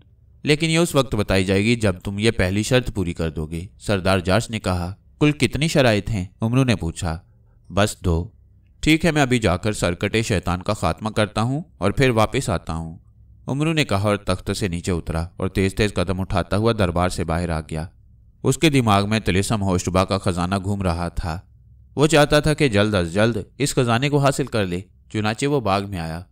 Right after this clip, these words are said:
और फिर उसी उड़न तख्त पर बैठकर वो तिलिस्म होशरुबा की सरहद से बाहर आ गया। सरहद से बाहर आकर उसने सुनहरी चप्पलें पहन लीं और उन्हें हुक्म दिया कि वो उसे उस जगह पहुंचा दें जहां सरकटा शैतान देव रहता है।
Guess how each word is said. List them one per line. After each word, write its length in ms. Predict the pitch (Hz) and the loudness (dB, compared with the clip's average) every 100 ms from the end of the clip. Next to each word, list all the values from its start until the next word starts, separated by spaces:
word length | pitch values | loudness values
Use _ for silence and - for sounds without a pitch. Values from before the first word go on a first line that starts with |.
| 110 | -6
और 100 | 113 | -2
फिर 120 | 135 | -2
उसी 300 | 120 120 123 | -2 -4 -2
उड़न 240 | 120 107 107 | -2 -2 -2
तख्त 260 | 101 - | -4 -4
पर 160 | - 92 | -4 -4
बैठकर 480 | 85 - - 90 87 - _ _ _ _ 131 | 0 -2 -2 -6 -8 -14 _ _ _ _ 0
वो 80 | |
तिलिस्म 380 | - 147 151 151 | 2 2 0 -2
होशरुबा 440 | 143 101 98 95 101 | 0 -2 0 -2 0
की 140 | 113 | -2
सरहद 340 | - 85 87 | -2 -2 -4
से 140 | - 98 | -4 -2
बाहर 300 | 80 87 82 | -2 -2 -4
आ 100 | 76 | -6
गया। 280 | 80 80 - _ _ _ _ | -6 -8 -8 _ _ _ _
सरहद 340 | - 123 120 139 | 0 2 4 4
से 120 | 147 | 2
बाहर 280 | 92 104 95 | 2 2 2
आकर 260 | 92 101 | 0 0
उसने 280 | 104 - 98 | -2 -2 -4
सुनहरी 380 | 107 98 92 101 | -2 -2 0 -2
चप्पलें 320 | 95 82 95 | -2 -4 -4
पहन 260 | 90 85 82 | -4 -6 -6
लीं 200 | 82 90 _ _ _ _ _ - | -8 -10 _ _ _ _ _ -2
और 100 | 131 | 0
उन्हें 160 | 143 156 | 2 0
हुक्म 320 | 123 117 113 | 0 -2 -2
दिया 160 | 131 | -2
कि 120 | 143 131 | 0 0
वो 120 | 98 | 0
उसे 160 | 107 | 0
उस 160 | 107 - | -4 -2
जगह 200 | 90 101 | -2 -2
पहुंचा 420 | - 104 95 92 | 0 -4 0 -2
दें 200 | 95 127 | 0 -2
जहां 240 | 113 113 120 | -4 -6 -4
सरकटा 480 | 120 98 104 110 | -4 -4 -2 -2
शैतान 440 | 135 117 - 101 98 | -2 -2 -2 -4 -4
देव 140 | 85 | -6
रहता 300 | 80 82 78 | -6 -8 -8
है। 260 | 80 73 | -8 -8